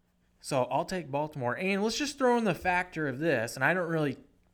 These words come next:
take too much into these, these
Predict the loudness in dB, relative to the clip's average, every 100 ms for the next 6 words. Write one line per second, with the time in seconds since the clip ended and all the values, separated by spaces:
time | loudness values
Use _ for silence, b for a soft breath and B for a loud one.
0 | _ _ _ -2 0 0 -2 0 2 0
1 | -2 -8 -10 _ _ _ _ _ _ -10
2 | -6 -4 -4 -4 -2 -2 -4 -8 _ _
3 | _ _ _ _ _ _ _ -8 -8 -8
4 | -12 -20 _ -16 -14 -14